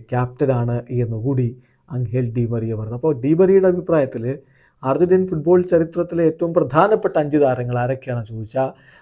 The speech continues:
അദ്ദേഹം പറയുന്നു ഒന്ന് ലിയോ മെസ്സി, രണ്ട് ഡിയേഗോ മറഡോണ, മൂന്ന് കെമ്പസ്,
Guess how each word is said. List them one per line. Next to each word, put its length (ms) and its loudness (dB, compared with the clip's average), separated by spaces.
അദ്ദേഹം 320 0
പറയുന്നു 360 0
ഒന്ന് 200 2
ലിയോ 220 4
മെസ്സി, 340 -4
രണ്ട് 240 -2
ഡിയേഗോ 360 -2
മറഡോണ, 360 -4
മൂന്ന് 320 -4
കെമ്പസ്, 480 -6